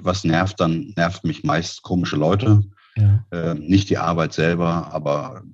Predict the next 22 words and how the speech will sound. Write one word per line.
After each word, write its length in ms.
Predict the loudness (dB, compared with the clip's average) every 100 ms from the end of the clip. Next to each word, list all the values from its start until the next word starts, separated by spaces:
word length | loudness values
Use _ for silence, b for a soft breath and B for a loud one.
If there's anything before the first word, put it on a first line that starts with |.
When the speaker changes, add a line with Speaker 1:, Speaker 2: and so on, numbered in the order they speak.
| _ _ -8
Speaker 1:
die 80 |
Phasen 440 | -2 2 2 0 0
gibt's 280 | -2 -2 0
mal, 240 | 2 2
da 80 | -2
kommt 260 | -6 -10
man 140 | -8 -10
auch 120 | -10
durch 380 | -4 -2 -2 -4
und, 380 | -10 -12 -12 -8
äh, 220 | -8 -8 -12 -10
wenn's 160 | -4
gut 180 | 2 2
geht, 160 | 2 -2
ist 140 | -4
ja 80 | -8
auch 60 | -8
nach 100 | -6
einer 160 | -6
Stunde 280 | -4 -4 -4
vorbei. 380 | -8 -10 -10 -14 _ _
Speaker 2:
<laughs> 100 | -8